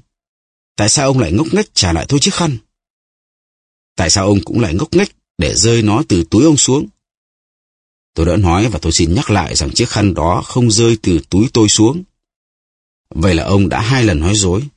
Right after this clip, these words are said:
Rõ ràng mắt tôi đã trông thấy thế. Này, người sứ gắt công, nếu ông còn nói kiểu ấy nữa, tôi sẽ dạy cho ông cách sống. Và tôi sẽ tống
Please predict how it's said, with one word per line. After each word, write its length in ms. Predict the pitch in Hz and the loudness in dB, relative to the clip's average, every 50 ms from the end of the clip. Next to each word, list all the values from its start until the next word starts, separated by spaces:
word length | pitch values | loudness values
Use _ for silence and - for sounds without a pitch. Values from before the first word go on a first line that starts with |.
| _ _ _ _ _ _ - | _ _ _ _ _ _ -2
Rõ 160 | 107 120 160 165 | 0 2 2 2
ràng 280 | - - - 78 90 | 2 0 0 0 -2
mắt 120 | 117 - - - | -2 -4 -2 0
tôi 200 | 127 120 113 107 | 2 2 2 2
đã 140 | 85 90 113 | 0 -2 -2
trông 260 | - - 127 120 107 | -2 0 0 0 2
thấy 160 | 107 107 113 | 2 0 0
thế. 260 | - 117 104 123 143 - _ _ _ _ _ _ _ _ _ _ _ _ _ _ _ _ | 0 -2 -4 -4 -6 -12 _ _ _ _ _ _ _ _ _ _ _ _ _ _ _ _
Này, 320 | 90 107 104 92 76 65 - _ _ _ _ _ _ _ _ _ _ _ _ - | 0 0 2 0 0 -4 -8 _ _ _ _ _ _ _ _ _ _ _ _ 0
người 160 | 98 95 87 | 2 2 2
sứ 140 | - 92 95 | 2 0 0
gắt 200 | 131 165 - - | -2 -2 -2 -2
công, 240 | 127 123 117 107 87 78 - _ _ _ _ _ _ _ _ _ - | 0 0 0 -2 -4 -8 -12 _ _ _ _ _ _ _ _ _ 0
nếu 160 | 98 120 123 | 0 2 4
ông 300 | 95 127 123 120 117 110 - _ _ _ | 4 4 4 2 2 0 -4 _ _ _
còn 160 | - 95 82 80 | -2 0 2 2
nói 160 | 87 113 120 | 2 0 0
kiểu 200 | - 147 104 71 | 0 0 0 2
ấy 140 | 73 95 113 | 2 2 2
nữa, 260 | 123 127 113 165 180 180 - _ _ _ | 2 2 2 0 -2 -6 -10 _ _ _
tôi 120 | - 110 | 0 0
sẽ 100 | 107 123 | 0 2
dạy 200 | 120 135 123 76 - | 0 0 -2 -2 -2
cho 160 | - 117 104 | -2 0 0
ông 120 | 117 113 | 0 0
cách 160 | - - 165 - | 0 0 -2 0
sống. 300 | - - 117 156 196 - - _ _ _ _ _ _ _ _ _ _ _ _ _ _ _ _ _ _ _ _ _ _ _ _ _ _ | 0 0 -2 -2 -6 -8 -12 _ _ _ _ _ _ _ _ _ _ _ _ _ _ _ _ _ _ _ _ _ _ _ _ _ _
Và 220 | - 76 90 82 80 | -4 -2 -2 -2 -2
tôi 260 | - 95 95 98 90 | 0 2 2 2 2
sẽ 180 | - - 101 | 2 0 -2
tống 240 | - - - 117 156 | -2 0 0 2 2